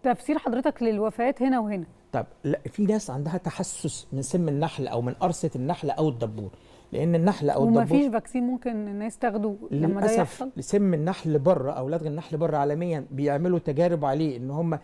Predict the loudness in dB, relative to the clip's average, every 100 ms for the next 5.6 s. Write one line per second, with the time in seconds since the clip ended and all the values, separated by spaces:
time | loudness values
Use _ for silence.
0 | -10 -20 -20 -18 -4 -4 -2 -2 0 2
1 | 2 2 0 0 -2 -8 -8 -2 0 0
2 | -2 -4 -4 -6 -6 0 0 0 -2 -4
3 | -6 -4 0 2 2 0 -2 -2 -2 -2
4 | -2 -4 -4 -2 -2 -2 -2 0 0 2
5 | 2 2 -2 -4 -2 -2